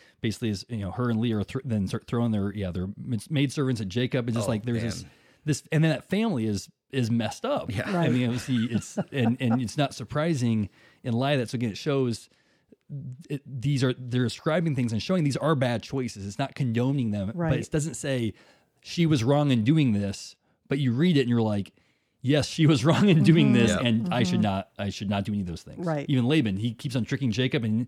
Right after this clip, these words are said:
Speaker 1: he gets his, he meets a deceiver who deceives him. So
Speaker 3: Right.
Speaker 1: it all works
Speaker 2: Mm.
Speaker 1: out.
Speaker 3: Right.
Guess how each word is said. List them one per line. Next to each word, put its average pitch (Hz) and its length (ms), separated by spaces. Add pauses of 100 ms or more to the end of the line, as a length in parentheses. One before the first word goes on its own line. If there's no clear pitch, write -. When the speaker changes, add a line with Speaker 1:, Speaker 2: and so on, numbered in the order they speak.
(760)
Speaker 1:
he 113 180
gets 110 200
his, 110 340
he 123 140
meets 131 240
a 131 60
deceiver 156 480
who 143 100
deceives 151 360
him. 104 340
So 104 200
Speaker 3:
Right. 95 140
Speaker 1:
it 98 60
all 110 80
works 110 260
Speaker 2:
Mm. 85 80
Speaker 1:
out. 85 160
Speaker 3:
Right. 156 240